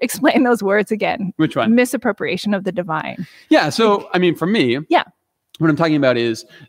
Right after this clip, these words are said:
Speaker 2: the ways that we bring God into conversations where it's not that God doesn't apply. This, this, this,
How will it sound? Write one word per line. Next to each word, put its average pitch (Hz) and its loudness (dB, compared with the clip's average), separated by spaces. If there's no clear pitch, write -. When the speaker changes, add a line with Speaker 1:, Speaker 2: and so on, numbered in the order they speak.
Speaker 2:
the 156 4
ways 147 2
that 156 -2
we 147 2
bring 139 0
God 131 2
into 123 -6
conversations 131 -2
where 127 0
it's - -8
not 240 2
that 180 2
God 156 2
doesn't 131 -4
apply. 113 -2
This, 131 -6
this, 143 -8
this, - -8